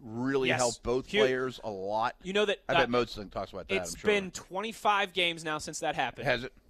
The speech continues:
Speaker 2: And they have, in those twenty-five games, combined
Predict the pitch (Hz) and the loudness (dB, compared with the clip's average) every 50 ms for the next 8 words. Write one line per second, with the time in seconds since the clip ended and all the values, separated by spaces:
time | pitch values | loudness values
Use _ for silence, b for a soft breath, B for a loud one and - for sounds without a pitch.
0 | - 175 165 160 156 160 170 180 170 170 185 180 175 175 165 165 175 175 165 165 | -2 -2 -2 0 2 4 4 4 4 4 4 4 4 4 2 0 -4 -4 -2 -2
1 | 160 - - - 185 180 180 170 - 190 180 175 165 - 170 170 170 170 165 165 | -4 -4 -6 -6 -6 -6 -6 -2 0 2 2 2 2 2 2 2 2 2 0 -4
2 | 160 - - - - - 165 151 - - 175 170 170 170 165 165 156 | -6 -6 -6 -6 -8 -10 -10 -2 2 2 4 4 4 2 0 -2 -6